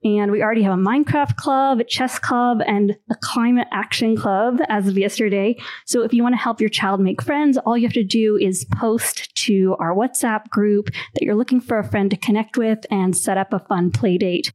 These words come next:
Today, I have invited my friend and collaborator, Alicia Wright, to talk about everything homeschool co-ops and building community.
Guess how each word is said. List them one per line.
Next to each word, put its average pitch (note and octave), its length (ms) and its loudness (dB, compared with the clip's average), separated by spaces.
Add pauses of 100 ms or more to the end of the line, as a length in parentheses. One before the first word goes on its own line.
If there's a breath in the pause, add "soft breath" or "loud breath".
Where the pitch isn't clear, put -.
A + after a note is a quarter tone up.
(200)
Today, A3+ 840 0 (100)
I G#3+ 120 0
have G#3+ 140 0
invited G3+ 580 2
my A#3 380 2
friend A3 460 0
and G3+ 180 0
collaborator, G3 800 0
Alicia A#3+ 560 2
Wright, A3+ 400 0 (320 loud breath)
to G#3+ 120 -2
talk G#3+ 360 -2
about G3+ 320 0
everything B3+ 640 2
homeschool C4+ 640 0
co-ops A#3+ 640 0
and F#3+ 300 0
building A3+ 360 2
community. F#3 720 2